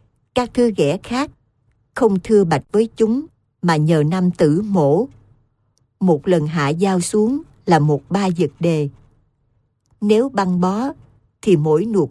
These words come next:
dây là một ba vật đề. Tỳ kheo,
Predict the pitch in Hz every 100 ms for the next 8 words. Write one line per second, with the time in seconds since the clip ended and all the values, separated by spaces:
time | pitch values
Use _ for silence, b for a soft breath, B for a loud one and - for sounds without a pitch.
0 | - 202 202 196 - 170 156 147 139 -
1 | 190 180 151 - 160 165 143 139 - _
2 | _ _ _ _ _ _ _ _ _ _
3 | _ _ 208 170 - 202 202 196